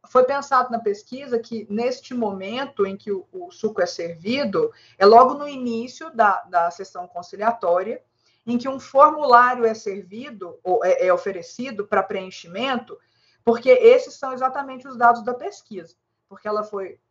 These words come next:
né, rodada por um profissional, ela, ela é uma pesquisa empírica produzida numa dissertação de mestrado, então ela, ela é totalmente, ah,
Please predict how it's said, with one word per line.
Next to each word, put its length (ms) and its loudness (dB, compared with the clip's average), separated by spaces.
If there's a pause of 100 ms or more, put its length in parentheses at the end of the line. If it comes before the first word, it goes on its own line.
(140)
né, 100 -4
rodada 560 4
por 180 -6
um 80 -6
profissional, 920 0
ela, 160 -4 (100)
ela 160 -10
é 40 -8
uma 160 -10
pesquisa 520 -14
empírica 640 -12 (280)
produzida 580 0
numa 220 -4
dissertação 680 2
de 100 -16
mestrado, 640 2
então 560 -2
ela, 480 2
ela 280 -2
é 920 -2 (500)
totalmente, 1300 4
ah, 720 4